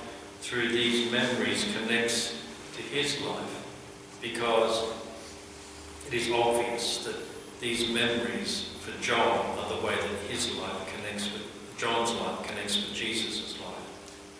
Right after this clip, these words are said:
Okay? That's what's happening in the memory. And if I can have access to it this way, then I've got something quite extraordinary.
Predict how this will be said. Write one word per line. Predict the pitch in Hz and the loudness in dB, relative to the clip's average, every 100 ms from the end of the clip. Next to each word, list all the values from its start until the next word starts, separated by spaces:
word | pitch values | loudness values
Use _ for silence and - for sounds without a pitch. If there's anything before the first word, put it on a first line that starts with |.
| - | -12
Okay? | - 113 117 113 - - | -10 -10 -8 -10 -10 -6
That's | 113 117 | -4 -2
what's | 117 117 | -2 0
happening | 117 113 107 107 | 0 -2 -4 -4
in | 104 | -4
the | 107 | -4
memory. | 104 104 - - - - - - - - - - - - | -4 -4 -6 -8 -8 -12 -12 -14 -14 -14 -14 -16 -14 -6
And | |
if | 113 | 0
I | - 113 | 2 4
can | 113 | 4
have | 113 117 - | 4 4 4
access | - - - - 113 117 - | 2 2 2 2 2 0 0
to | 127 113 | 0 -2
it | 113 | -2
this | 131 - - | 0 2 2
way, | - - - - - - - - - - - - - - - - - - | 0 -4 -8 -10 -12 -12 -14 -14 -14 -14 -14 -14 -14 -14 -16 -16 -14 -12
then | 107 | -8
I've | 104 104 | -6 -4
got | 107 | -2
something | - - - - | -2 -2 -4 -6
quite | 104 101 | -6 -6
extraordinary. | 101 - 107 104 104 104 | -6 -6 -6 -6 -6 -8